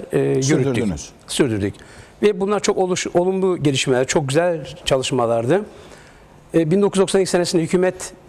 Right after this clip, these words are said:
Speaker 1: pardon, iki bin iki senesinde hükümet değişikliğinden sonra bu çalışmalarımız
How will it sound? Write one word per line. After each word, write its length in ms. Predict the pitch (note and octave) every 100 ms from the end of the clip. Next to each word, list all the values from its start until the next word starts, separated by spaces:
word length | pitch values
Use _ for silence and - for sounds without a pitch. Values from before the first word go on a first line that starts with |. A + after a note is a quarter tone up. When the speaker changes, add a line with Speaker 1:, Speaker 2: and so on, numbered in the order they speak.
| -
Speaker 1:
pardon, 240 | D3+ C3+ -
iki 240 | C#3 F#3
bin 80 | F3+
iki 160 | E3+
senesinde 420 | D3 D3 C#3 - C#3
hükümet 320 | F3+ F3 E3
değişikliğinden 440 | D3 - D#3+ D3+
sonra 220 | C#3+ D#3+
bu 40 | F3
çalışmalarımız 800 | F3 C#3+ - C3+ C3 C3+ B2